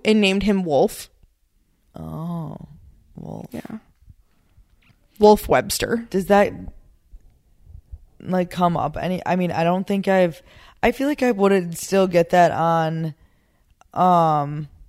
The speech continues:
Speaker 1: It's not on the front page. Like, that's why I think, like, if you Google it, you can find it, like, how much he's being sued for. But it's, like, it's not, it doesn't automatically, like, it's not something automatically people are talking about.
Speaker 2: Mm-hmm.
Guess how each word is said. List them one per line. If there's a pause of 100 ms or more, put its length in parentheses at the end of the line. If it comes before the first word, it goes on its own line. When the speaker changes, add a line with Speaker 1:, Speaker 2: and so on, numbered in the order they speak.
(440)
Speaker 1:
It's
not
on
the
front
page.
Like,
that's
why
I
think, (280)
like,
if
you
Google
it,
you
can
find
it,
like,
how
much
he's
being
sued
for. (340)
But
it's,
like, (360)
it's
not, (320)
it
doesn't
automatically,
like,
it's
not
something
automatically
people
are
talking
about.
Speaker 2:
Mm-hmm.